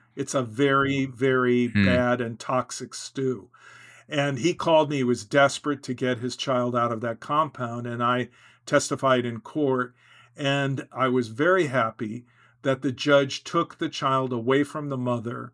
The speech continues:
Speaker 1: and gave sole custody, uh, to the father. And of course, the mother was very sad, but she was devoted to this cult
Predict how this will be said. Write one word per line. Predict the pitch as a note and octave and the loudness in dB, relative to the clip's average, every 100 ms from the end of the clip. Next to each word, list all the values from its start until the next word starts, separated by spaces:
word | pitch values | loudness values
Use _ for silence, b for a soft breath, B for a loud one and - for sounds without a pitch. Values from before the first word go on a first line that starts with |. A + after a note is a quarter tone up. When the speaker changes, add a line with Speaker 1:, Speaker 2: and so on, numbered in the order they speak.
| _ | _
Speaker 1:
and | C3+ C3 B2 | -6 -4 -4
gave | B2 C#3 C#3+ C#3 | 0 2 2 0
sole | - - D3 D3 | -2 -2 2 2
custody, | C#3 - C#3 C3+ - A#2+ A2 G#2+ A2+ b b b b C3+ | 0 0 0 -2 -6 -8 -6 -8 -10 b b b b -6
uh, | C3 A#2+ A#2+ B2 - _ - | -2 0 -2 -6 -16 _ -2
to | D3+ C#3+ | 4 4
the | C#3+ B2 | 4 -2
father. | - B2 A#2+ A#2+ G#2+ G2+ - _ b b b b - | -4 -4 -2 -4 -6 -16 -18 _ b b b b -10
And | C3 C3+ D#3+ C#3 | -4 -2 0 -2
of | C3+ | -4
course, | - D#3+ - | -2 -2 0
the | D#3 | -2
mother | C3+ C3+ C3+ D#3 | 0 2 2 0
was | C3+ B2+ B2 | 0 0 -2
very | C3+ B2 B2 | -2 0 0
sad, | - - A#2+ A#2 A#2+ C3 - | -4 -4 -2 0 0 0 -4
but | C3 B2 | -4 -4
she | - D3 | -2 2
was | C#3+ C#3 | 2 0
devoted | D#3 A#2+ C3+ E3 F3+ D3 - | -2 0 2 4 4 2 -4
to | C#3+ | -4
this | C3 C#3+ - | -2 -4 -4
cult | - F3+ D3+ | 0 0 0